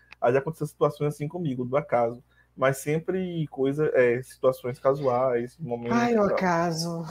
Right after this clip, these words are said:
Speaker 1: É,
Speaker 2: O acaso é muito
Speaker 1: o acaso
Speaker 2: louco.
Speaker 1: é muito louco você se esperar acontecia.
Speaker 2: <laughs>
Speaker 1: Sim, agora, mas a gente, como já falou, muito falou de relacionamento aqui do filme, eu quero falar dois pontos do filme que eu achei bem interessantes também,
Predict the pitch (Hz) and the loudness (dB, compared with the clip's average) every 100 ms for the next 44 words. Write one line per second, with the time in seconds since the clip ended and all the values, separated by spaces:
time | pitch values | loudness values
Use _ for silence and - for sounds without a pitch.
0 | - 127 196 190 196 190 196 196 208 180 | 2 2 4 6 6 4 4 4 6 6
1 | 170 165 - 170 - - _ _ 120 127 | 4 -2 -8 -10 -12 -20 _ _ 2 4
2 | 131 165 185 135 131 - 139 139 - 143 | 6 4 6 6 4 0 0 0 0 0
3 | 160 151 127 123 - 165 151 147 156 - | 2 8 8 8 4 2 0 -2 -4 0
4 | 127 151 - 202 196 214 202 220 220 - | 4 6 8 8 10 10 8 6 4 4
5 | 403 - - - - - - - - - | 2 2 0 0 -2 -4 -10 -16 -16 -20
6 | _ - 196 170 147 139 147 147 170 175 | _ -2 2 6 8 10 10 10 10 10
7 | 180 170 160 - - 190 196 190 165 160 | 10 8 4 0 -2 6 6 10 8 8
8 | 139 131 139 139 143 160 143 131 131 131 | 4 2 2 2 -2 2 6 6 4 -2
9 | 127 135 120 127 139 131 123 123 123 - | 0 -2 -2 0 0 -2 -6 -4 -6 -4
10 | 151 147 - - - - - 147 156 151 | -2 -2 -4 -14 -16 -8 2 4 6 6
11 | 139 151 185 - 139 143 131 131 143 143 | 6 4 -2 -2 -4 -2 -4 -4 -4 -4
12 | 139 131 131 165 165 127 127 - 120 - | -2 -2 -2 0 2 2 0 -4 -8 -8
13 | - 120 131 160 147 | -6 -2 2 2 0